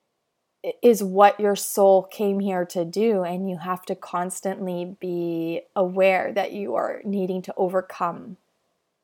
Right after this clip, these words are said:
this addiction to comfort for your soul to expand and for you to really feel, like, on fire, blissed,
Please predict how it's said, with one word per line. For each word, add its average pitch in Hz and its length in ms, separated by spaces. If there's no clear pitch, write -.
this 180 460
addiction - 640
to - 80
comfort - 680
for 196 160
your 185 160
soul 185 340
to - 140
expand 175 640
and 196 160
for - 80
you 202 180
to 202 80
really 196 300
feel, 185 560
like, 180 260
on 190 240
fire, 185 560
blissed, 180 680